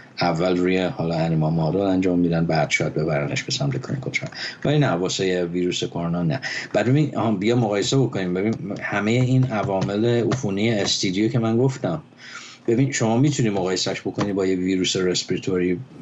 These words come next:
مثل کرونا؟ واقعاًش نمی‌تونی، برای اینکه اصلاً ترانسمیشن و ان-، تفاوت ترانسمیشن رو می‌تونی ببینی. یعنی یک ویروسی که با دراپلت تنفسی شما می‌گیری، بگیریش، خب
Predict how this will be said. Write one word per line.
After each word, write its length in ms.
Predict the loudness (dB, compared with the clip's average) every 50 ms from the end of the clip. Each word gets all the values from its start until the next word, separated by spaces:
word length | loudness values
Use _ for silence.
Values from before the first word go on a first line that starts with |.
| -2 0
مثل 200 | 0 0 0 -2
کرونا؟ 580 | -2 -2 0 0 2 2 2 2 2 0 -2 -4 -8 -14 -20 -20 -20 -18 -14 -12 -10 -10 -10 -10 -10 -10 -6 -2
واقعاًش 640 | 0 2 4 4 4 4 4 4 4 4 4 4 2 2
نمی‌تونی، 440 | 2 2 2 0 0 -2 -2 0
برای 180 | 0 0 0 0
اینکه 320 | 0 0 2 2 0 0 -2 -6 -10 -12 -14 -16 -18 -20 -12 -8 -4
اصلاً 240 | -2 0 0 0 0
ترانسمیشن 920 | 0 0 0 0 0 0 0 0 0 0 -2 -2 -2 -2 -2 0 2 2
و 80 | 2 2
ان-، 300 | 0 -2 -4 -4 -4 -6 -4
تفاوت 600 | -2 -2 -2 -2 0 0 0 2 2 2 2 2
ترانسمیشن 600 | 2 2 0 0 0 0 0 -2 -2 0 0 2
رو 100 | 2 2
می‌تونی 400 | 2 4 2 2 2 0 0 0
ببینی. 360 | 2 2 2 2 2 2 2 0 -4 -6 -8 -8 -10 -6 -4
یعنی 360 | -2 0 2 2 0 0 -2 -4 -10 -18 -20 -20 -20 -12 -6 -2
یک 340 | 0 2 2 2 0 -2 -2
ویروسی 460 | -2 0 2 2 2 2 2 0 0
که 100 | -2 -2
با 160 | 0 0 0 -2
دراپلت 640 | -2 -2 -2 0 0 0 0 0 -2 -2 0 0 0
تنفسی 680 | 0 0 0 -2 -2 -2 -2 -2 -2 -2 -2 -2 -2
شما 240 | -2 -2 0 0 2
می‌گیری، 600 | 2 2 2 2 4 4 4 4 6 4 4 2 0 -6 -18 -20 -20 -20 -20 -20 -18 -16 -14 -6 -2
بگیریش، 560 | 0 0 2 2 2 2 2 2 2 0 0 -4
خب 180 | -4 -8 -8